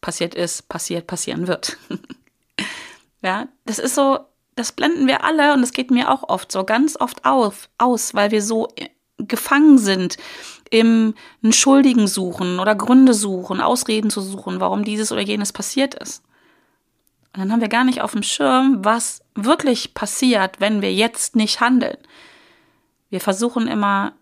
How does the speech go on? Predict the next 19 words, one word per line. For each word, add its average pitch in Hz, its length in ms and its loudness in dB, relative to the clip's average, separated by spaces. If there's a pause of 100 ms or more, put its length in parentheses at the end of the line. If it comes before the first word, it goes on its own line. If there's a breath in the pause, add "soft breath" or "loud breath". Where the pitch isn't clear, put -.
(200)
zu - 180 -8
vermeiden, 202 1040 -2
so 196 180 -4
weit 202 200 0
in 202 100 -6
die 185 100 -6
Zukunft - 460 -8
zu - 160 -6
gehen. 180 220 -6
Das 165 100 -4
ist 180 140 -10
ganz 190 200 -6
spannend. 185 420 -4
Das - 120 -10
haben 196 140 -4
Hirn-, 196 400 -4
Hirnforscher 240 560 2
auch 190 120 -2
rausgefunden. - 800 -4